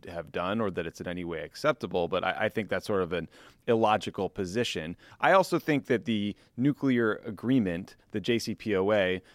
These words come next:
was designed to carve out and specifically focus on Iran's nuclear program because it was seen as an existential threat to the United States, to Israel, that it could create an arms race in the region that could bring in other countries and get them to develop nuclear weapons programs.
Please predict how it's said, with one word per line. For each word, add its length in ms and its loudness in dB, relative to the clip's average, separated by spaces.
was 260 4
designed 580 2
to 120 -14
carve 340 2
out 220 6
and 120 -8
specifically 640 -6
focus 640 -4
on 260 0
Iran's 460 -4
nuclear 360 -6
program 420 -2
because 200 -8
it 40 -4
was 120 -6
seen 240 -8
as 120 -10
an 100 -10
existential 580 -8
threat 360 0
to 120 -8
the 40 -6
United 320 -6
States, 420 0
to 160 -8
Israel, 600 2
that 100 -2
it 60 -4
could 200 -14
create 380 -2
an 120 -4
arms 280 -4
race 300 -2
in 80 -4
the 80 -6
region 480 0
that 160 -6
could 120 -8
bring 200 -4
in 60 -4
other 180 2
countries 420 -4
and 120 -4
get 160 -4
them 160 0
to 80 -8
develop 280 2
nuclear 300 -4
weapons 300 -4
programs. 420 -2